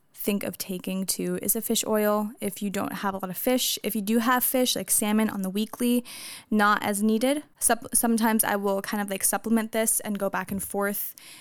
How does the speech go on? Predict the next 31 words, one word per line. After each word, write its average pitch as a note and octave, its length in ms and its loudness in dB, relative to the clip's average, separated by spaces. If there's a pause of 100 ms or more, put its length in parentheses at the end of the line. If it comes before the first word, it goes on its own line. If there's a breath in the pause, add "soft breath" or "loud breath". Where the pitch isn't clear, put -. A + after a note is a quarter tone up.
(140 loud breath)
If G#3 360 0
I G3 380 2
am G3 440 -2 (300)
having A3 260 2
fish A3 240 0
that G#3 220 0
week, G3+ 480 -6 (180)
maybe F#3+ 200 -2
I F#3+ 40 2
won't F#3+ 220 -4
take G#3 160 -4
an G3+ 160 0
omega. G3 520 0 (640 loud breath)
Um, F3+ 380 -4
if G3 140 -4
I'm F#3 120 -2
not A3+ 240 2
having A#3+ 240 4
fish A#3+ 240 0
that A3+ 140 -2
week, A3 220 -2
maybe F#3 220 -2
I F3+ 40 -4
will. A3+ 480 2 (260)
Is B3 320 4
fasted A3+ 560 0
cardio F#3 480 -4
needed F#3+ 480 0
for - 180 -4
fat - 340 -2
loss? - 580 -2